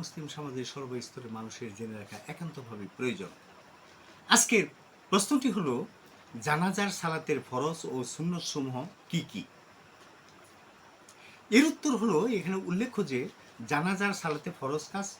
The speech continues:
দুইটি। এক নম্বর হলো চার তাকবীর বলা। ফিকহের মূলনীতিতে প্রত্যেক তাকবীরকে এক রাকাতের স্থলাভিষিক্ত ধরা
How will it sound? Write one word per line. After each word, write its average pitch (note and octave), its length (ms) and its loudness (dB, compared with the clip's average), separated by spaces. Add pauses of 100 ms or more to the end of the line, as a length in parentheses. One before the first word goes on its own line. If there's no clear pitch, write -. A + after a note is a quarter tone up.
(120)
দুইটি। B2+ 280 0 (960)
এক - 120 2
নম্বর A#3+ 280 4
হলো E3+ 160 2 (200)
চার G3 140 4 (100)
তাকবীর D3 360 -2
বলা। B2+ 180 0 (680)
ফিকহের A#3 360 6
মূলনীতিতে G#3 480 -2 (160)
প্রত্যেক G#3+ 360 0 (100)
তাকবীরকে F3 540 -4 (1120)
এক G#3+ 60 2 (100)
রাকাতের F#3+ 380 -2 (180)
স্থলাভিষিক্ত A#2 760 -4 (520)
ধরা A#2+ 200 0